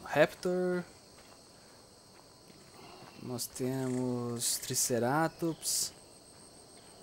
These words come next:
Que é o Trike. Só, né? Só. Então tá de boa, tá de boa. Beleza. O que que eu vou fazer? Eu vou aproveitar então que eu matei esse safado, filha da mãe. Eu vou pegar a carne Prime dele.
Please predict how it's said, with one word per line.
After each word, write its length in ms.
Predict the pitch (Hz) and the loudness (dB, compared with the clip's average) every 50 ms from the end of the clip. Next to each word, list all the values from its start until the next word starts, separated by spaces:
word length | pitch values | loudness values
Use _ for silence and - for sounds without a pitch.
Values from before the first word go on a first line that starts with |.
| - - - - - - - - - - - - - - - - - - - | -20 -20 -20 -20 -20 -20 -20 -20 -20 -20 -20 -20 -20 -20 -18 -18 -16 -12 -8
Que 80 | - 117 | -6 -6
é 20 | |
o 60 | 107 | -6
Trike. 760 | - - - - 139 151 160 160 151 - - - - - - - - - - - - | -6 -4 0 4 6 6 8 6 4 2 0 -4 -6 -6 -8 -12 -14 -18 -20 -18 -12
Só, 420 | - - - - - 170 156 135 120 | -4 0 2 6 10 10 10 10 10
né? 240 | 127 147 160 165 160 | 8 6 2 2 0
Só. 400 | - - - - 165 147 120 101 | 0 0 4 8 10 10 10 8
Então 180 | 95 - 143 143 | 6 2 -2 -2
tá 140 | - - 165 | 0 0 0
de 120 | 160 170 | 2 2
boa, 300 | 156 139 131 120 113 107 | 4 6 6 6 6 6
tá 120 | - 131 127 | 4 2 2
de 120 | 135 135 | 2 2
boa. 480 | 123 123 120 135 151 175 190 202 220 214 - - - - - - - - - - - - - - - - - - - - - - - | 4 6 8 8 10 10 8 8 6 2 -2 -8 -16 -16 -16 -18 -18 -18 -18 -18 -18 -18 -20 -20 -20 -20 -20 -20 -20 -20 -20 -16 -12
Beleza. 580 | - 110 131 160 180 170 127 117 110 101 101 98 | -2 2 4 6 8 8 10 8 8 6 4 -2
O 40 | 95 | -4
que 160 | - - - | -6 0 2
que 40 | 214 | 4
eu 60 | 226 | 4
vou 100 | 220 196 | 4 4
fazer? 360 | - 208 190 139 117 120 117 | 4 4 4 4 6 6 6
Eu 40 | 120 | 6
vou 60 | 147 | 6
aproveitar 500 | 147 - 202 196 185 147 139 - 135 131 | 4 2 4 4 4 4 6 6 6 6
então 260 | 123 120 127 120 117 | 4 4 2 0 0
que 140 | 113 - 127 | 2 2 2
eu 100 | 117 113 90 - - 95 | 2 2 0 -4 -6 -4
matei 540 | 107 117 113 104 - - - 139 143 143 127 | -2 0 0 0 -2 0 4 6 8 8 8
esse 280 | 113 - - - 120 | 6 4 2 0 0
safado, 680 | 101 - - - 107 92 - - - 160 156 135 117 113 | 0 0 0 0 0 -2 0 6 8 10 10 8 8 4
filha 220 | - 113 113 107 | 0 2 2 4
da 140 | 110 107 113 | 4 4 4
mãe. 320 | 139 165 165 143 113 110 - - - - | 4 4 4 2 0 -2 -6 -10 -8 -4
Eu 80 | 123 | -2
vou 100 | 120 135 | -2 0
pegar 280 | 127 - 160 139 143 139 | 2 2 4 4 4 4
a 20 | |
carne 300 | 131 - - 143 143 147 | 2 2 0 -2 -2 0
Prime 360 | - - 147 139 139 147 147 135 | 2 2 4 4 4 2 2 2
dele. 440 | 120 113 110 110 - - 254 - | 2 2 4 4 4 4 2 2